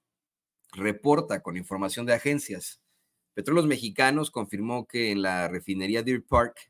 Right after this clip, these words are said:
ubicada en Texas, se registró una fuga de gas ácido,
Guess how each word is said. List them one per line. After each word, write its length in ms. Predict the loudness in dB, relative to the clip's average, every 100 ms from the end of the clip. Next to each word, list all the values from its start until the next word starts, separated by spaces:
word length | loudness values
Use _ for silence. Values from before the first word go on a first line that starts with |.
| _
ubicada 420 | -14 -14 -4 -2 -2
en 120 | -2
Texas, 540 | -4 -4 -10 -14 -20 _ _ _ _
se 380 | -4 0 2 2
registró 360 | -2 -6 -6 0
una 140 | 0
fuga 260 | 0 -2 0
de 120 | 2
gas 280 | 2 0 0
ácido, 580 | 0 0 -2 -4 -6